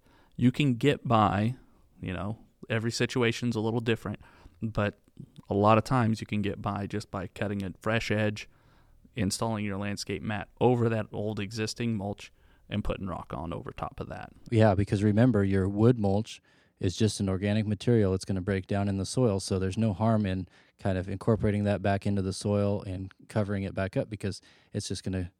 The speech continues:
Speaker 2: continue to be broken down and adding to the soil. So that's really not wrong. Like Andrew said, go around the edge on where the bed meets the lawn,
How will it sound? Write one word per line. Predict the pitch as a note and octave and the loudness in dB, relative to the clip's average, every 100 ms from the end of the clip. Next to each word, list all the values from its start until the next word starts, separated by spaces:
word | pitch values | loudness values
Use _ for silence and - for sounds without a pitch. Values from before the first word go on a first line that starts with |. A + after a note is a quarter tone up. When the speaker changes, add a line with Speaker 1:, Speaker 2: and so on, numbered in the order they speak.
| _ _ | _ _
Speaker 2:
continue | G#2 - G2+ F#2+ | -6 -2 -2 -2
to | F#2 | -2
be | F#2+ | -2
broken | F#2+ F#2+ F#2+ F#2+ | -2 -2 -2 -2
down | F#2 F#2+ G2+ | -2 0 0
and | F#2+ - | -2 -2
adding | G2 F#2+ F#2 | -2 -2 -2
to | G#2+ F#2+ | -2 -2
the | F2+ | -2
soil. | - G2 G2 G#2 | -2 0 0 -2
So | - F#2+ - - _ - | -4 -4 -6 -20 _ -2
that's | G#2 - | -2 2
really | G#2+ G2+ | 2 2
not | G2 G2+ - | 2 0 0
wrong. | G2+ G2 | 0 0
Like | F#2 G2 | 0 0
Andrew | B2 A2 G#2+ | 2 2 2
said, | - G#2 F#2+ | 0 -2 0
go | G#2+ | 2
around | G#2 G#2 G2+ G2+ | 2 4 2 0
the | - | -4
edge | G#2 G#2+ G#2 - - _ G2+ | -4 -2 -2 -4 -16 _ -10
on | F#2+ F#2 - - | -8 -8 -12 -4
where | G2+ | -2
the | F#2+ F#2 F2+ _ _ _ _ | 0 -4 -6 _ _ _ _
bed | A2+ G#2+ G#2+ | -2 2 2
meets | G#2 G#2+ - | 2 -2 -2
the | |
lawn, | F#2+ G2 G2+ A2+ | -2 2 2 0